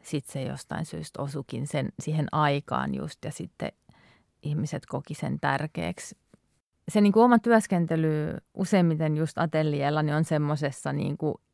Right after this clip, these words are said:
siellä ei ole mitään esteitä, että se on ihanaa. Mut sit jos yhtäkkiä vaikka joku haluaa myydä sun teoksia,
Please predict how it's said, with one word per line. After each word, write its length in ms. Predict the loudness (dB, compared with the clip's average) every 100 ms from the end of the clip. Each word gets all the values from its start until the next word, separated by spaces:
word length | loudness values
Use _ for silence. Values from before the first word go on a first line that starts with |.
| 4
siellä 280 | 8 10
ei 80 | 8
ole 60 | 6
mitään 280 | 2 2 2
esteitä, 480 | 0 -6 -8 -6
että 120 | -6 0
se 80 |
on 140 | 0 0
ihanaa. 440 | -4 -4 -4 -4 -6 _ _ _ _ _ _ -6
Mut 100 | 0
sit 200 | 2 2
jos 200 | 2 2
yhtäkkiä 840 | -2 0 -4 0 2 4 2 2
vaikka 280 | 0 0 -2
joku 220 | -2 -2
haluaa 720 | -2 -2 0 -2 -2 -2 -4 -8 _ _ _ _ _ -20 -20 _ 0
myydä 400 | 6 8 8 4
sun 340 | 2 0 2
teoksia, 800 | 2 4 2 0 -4 0 2 0